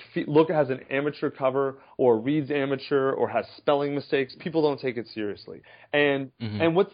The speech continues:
Speaker 1: sad now is you can, you can find books from, from traditionally published houses, Simon and Schuster, Random House, that have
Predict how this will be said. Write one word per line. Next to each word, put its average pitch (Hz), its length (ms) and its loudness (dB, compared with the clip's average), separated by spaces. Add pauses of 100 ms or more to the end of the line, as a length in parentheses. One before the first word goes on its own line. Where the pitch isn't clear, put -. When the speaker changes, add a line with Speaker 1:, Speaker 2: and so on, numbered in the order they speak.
Speaker 1:
sad 156 340 -4
now 135 280 -8
is 117 120 -10
you 165 120 -8
can, 190 340 -6
you 156 220 -6
can 208 200 -6
find 147 320 -4
books 113 280 -2 (100)
from, 107 400 -4 (140)
from 113 140 -6
traditionally 131 640 0
published 120 380 2
houses, 117 480 0
Simon 127 300 -4
and 123 100 -6
Schuster, 117 420 -2
Random 120 300 0
House, 113 220 -4
that 117 60 -2
have 110 160 -6